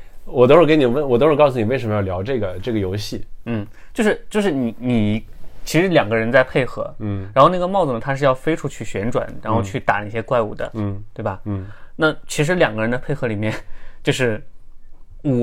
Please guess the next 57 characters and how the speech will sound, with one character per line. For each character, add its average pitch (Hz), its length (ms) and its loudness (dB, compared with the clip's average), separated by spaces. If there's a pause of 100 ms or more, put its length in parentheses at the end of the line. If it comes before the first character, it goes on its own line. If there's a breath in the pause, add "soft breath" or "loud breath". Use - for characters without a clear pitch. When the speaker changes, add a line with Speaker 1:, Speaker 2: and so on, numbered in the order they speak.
(120)
Speaker 2:
我 120 220 4
如 123 120 2
果 147 140 8
是 143 100 0
作 143 160 2
为 135 100 2
我 120 120 2
那 110 80 -4
个 113 80 -4
帽 131 180 0
子 - 60 -10
的 107 100 -6
角 101 200 -8
色， 101 240 -6 (100)
Speaker 1:
嗯。 98 260 -8 (340)
Speaker 2:
其 - 120 -8
实 135 100 2
我 127 140 6
那 117 100 2
个 123 60 -2
时 123 80 -6
候 117 100 4
是， 113 400 -6
嗯， 117 140 -10 (380)
就 127 100 -6
是 117 140 -4
如 117 180 2
果 151 160 2
说 131 380 4
你 107 160 -2
是， 120 340 -2
你 113 100 -2
是 131 220 2
马 110 140 0
里 110 80 2
奥， 107 80 4
我 101 100 -4
是 117 80 -8
帽 113 160 0
子， - 140 -8
你 120 80 -2
把 127 100 2
我 123 80 0
扔 120 140 -2
出 120 80 -10
去 117 120 -4
之 120 120 -8
后， 113 220 -2
Speaker 1:
嗯。 104 260 -2 (540 soft breath)
Speaker 2:
我， 135 120 -8 (400)
你 120 140 -2
是 120 100 -4
不 160 100 -4
可， - 160 -8 (120)
你 131 180 0
对 156 120 0
于， 147 140 0